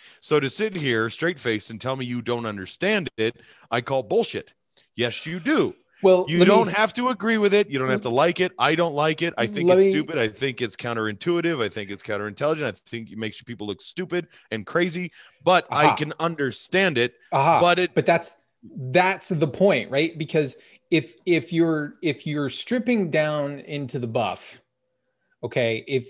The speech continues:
Speaker 2: if you believe in something so much and you are trying to get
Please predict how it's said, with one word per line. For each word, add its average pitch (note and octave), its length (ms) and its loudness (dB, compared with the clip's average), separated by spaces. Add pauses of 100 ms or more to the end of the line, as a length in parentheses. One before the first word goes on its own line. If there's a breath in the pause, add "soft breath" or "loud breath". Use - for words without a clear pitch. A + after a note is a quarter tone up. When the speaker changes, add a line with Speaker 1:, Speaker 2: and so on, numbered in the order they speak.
Speaker 2:
if B2+ 180 -4
you C#3+ 160 -6 (240)
believe A3+ 300 2
in G#3 80 0
something D3+ 420 -2
so C#3+ 260 -4
much A2+ 440 -6
and B2 260 -6
you C#3+ 320 -4
are B2 200 -2
trying E3 500 -6
to - 140 -8
get C#3 220 -4